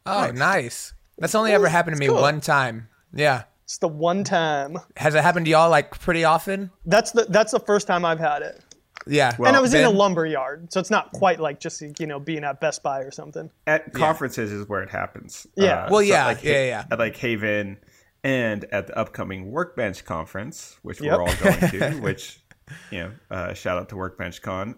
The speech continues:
Speaker 3: All of you guys should, uh, come. And, uh, go to our Instagram and click on the link in the bio to find out about it and blah, blah, blah.
Speaker 2: Yeah,
Speaker 3: Uh,
Speaker 2: and we
Speaker 3: but
Speaker 2: had, just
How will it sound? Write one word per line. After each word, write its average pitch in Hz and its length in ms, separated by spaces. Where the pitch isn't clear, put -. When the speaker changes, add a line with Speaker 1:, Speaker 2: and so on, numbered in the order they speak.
Speaker 3:
All 92 160
of 90 80
you 92 60
guys 92 280
should, 90 520
uh, 92 220
come. 101 360
And, 90 420
uh, 90 480
go 101 160
to 101 60
our 101 120
Instagram 98 760
and 92 300
click - 160
on 95 100
the 92 80
link 92 200
in 98 80
the 95 60
bio 120 360
to 110 140
find 95 280
out 90 120
about 95 280
it 98 160
and 87 360
blah, 87 160
blah, 87 100
blah. - 120
Speaker 2:
Yeah, 226 200
Speaker 3:
Uh, - 40
Speaker 2:
and 196 80
we 202 80
Speaker 3:
but 190 80
Speaker 2:
had, 175 100
just 214 240